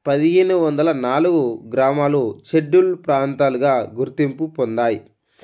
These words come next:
పంతొమ్మిది వందల యాభై తొమ్మిది అటవీ చట్టం, పంతొమ్మిది వందల యాభై తొమ్మిది అటవీ చట్టం. ఈ చట్టాన్ని అనుసరించి ఆదివాసీ ప్రాంతాలలోని ఆస్తులను అమ్మడం కానీ,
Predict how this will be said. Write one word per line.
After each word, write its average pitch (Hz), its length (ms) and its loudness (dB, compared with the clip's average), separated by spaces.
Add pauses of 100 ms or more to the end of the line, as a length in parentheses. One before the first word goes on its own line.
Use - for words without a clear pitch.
(840)
పంతొమ్మిది 196 460 0
వందల 175 400 2 (100)
యాభై 139 560 0
తొమ్మిది 156 600 0
అటవీ 165 280 0
చట్టం, - 580 -10 (600)
పంతొమ్మిది 170 380 -2
వందల 175 280 0
యాభై 131 460 0
తొమ్మిది 156 600 0 (120)
అటవీ 139 320 -2
చట్టం. 123 500 -6 (920)
ఈ 208 280 -2
చట్టాన్ని 139 840 0 (240)
అనుసరించి 139 960 -2 (100)
ఆదివాసీ 156 1040 0 (300)
ప్రాంతాలలోని 139 1160 0 (180)
ఆస్తులను 165 920 0
అమ్మడం 165 500 -2
కానీ, 185 460 -2